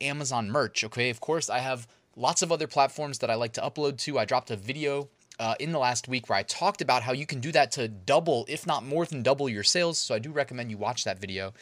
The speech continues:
I can even link to it in the description, and I'll link to it in the YouTube cards. Um, but I did three hundred ninety-five sales and brought in what looks to be around, um, maybe fourteen or fifteen hundred dollars profit, by the way.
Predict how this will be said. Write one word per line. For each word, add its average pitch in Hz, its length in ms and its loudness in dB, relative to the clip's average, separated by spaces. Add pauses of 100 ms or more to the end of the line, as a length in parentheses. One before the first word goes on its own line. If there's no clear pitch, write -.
(220)
I 120 80 -4
can 160 100 -6
even 123 220 -4
link 123 160 -6
to 127 140 -4
it 113 100 -2
in 113 100 -8
the 110 60 -6
description, 127 600 -4
and 139 140 2
I'll 123 100 6
link 113 160 -4
to 127 80 -6
it 120 40 -2
in 104 60 -4
the 98 140 -4
YouTube 101 200 -10
cards. 107 340 -2 (540)
Um, 143 180 4
but 147 80 6
I 147 60 6
did 147 320 2 (320)
three 233 100 0
hundred 226 220 0
ninety-five 156 480 4
sales 156 440 0
and 127 160 -6
brought 156 320 4
in 127 420 -2 (300)
what 143 200 2
looks 170 180 0
to 156 140 -2
be 156 280 -4
around, 127 600 2 (100)
um, 110 400 0
maybe 143 240 -2
fourteen 143 460 -2
or 113 40 -4
fifteen 131 340 -4
hundred 117 380 -4
dollars 104 520 2 (100)
profit, 110 540 -4
by 76 100 -6
the 73 100 -10
way. 62 260 -12